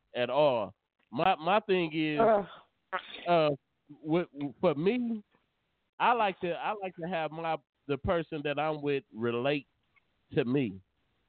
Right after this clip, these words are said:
Speaker 1: You know what I'm saying? I don't,
Speaker 2: Exactly.
Speaker 1: I don't, I don't think that, that, you know, unless you find a, even if you, I think even if you find a, the blackest of the blackest white girl or, or,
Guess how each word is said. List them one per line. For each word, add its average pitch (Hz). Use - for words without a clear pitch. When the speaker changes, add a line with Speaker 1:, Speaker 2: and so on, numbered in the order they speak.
Speaker 1:
You 139
know 151
what 139
I'm 135
saying? 165
I 175
don't, 165
Speaker 2:
Exactly. 131
Speaker 1:
I 180
don't, 190
I 190
don't 185
think 175
that, 147
that, 143
you 160
know, 139
unless 156
you 208
find 160
a, 139
even 247
if 240
you, 233
I 208
think 226
even 233
if 190
you 220
find 208
a, 170
the 156
blackest 202
of 196
the 180
blackest 180
white 175
girl 131
or, 139
or, 135